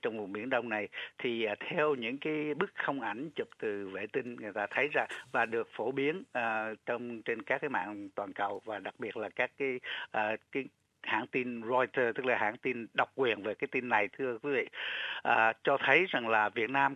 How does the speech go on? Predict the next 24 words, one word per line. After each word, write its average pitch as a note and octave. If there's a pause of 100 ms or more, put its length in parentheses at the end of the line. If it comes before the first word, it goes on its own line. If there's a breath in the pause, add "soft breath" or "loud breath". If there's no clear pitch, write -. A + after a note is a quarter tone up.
cũng D#3
có E3
những D3+
cái D#3
hành A#2+
động F#2+ (380)
tương D#3+
tự G#2+
giống C#3+
như C#3+
là A#2
Trung C3
Quốc D3+
đã B2
làm G#2+
từ F#2+
ba G#2
năm A#2
nay, A#2 (340 loud breath)
tức E3
là A#2+ (120)
xây, D3
à, B2
nới, D#3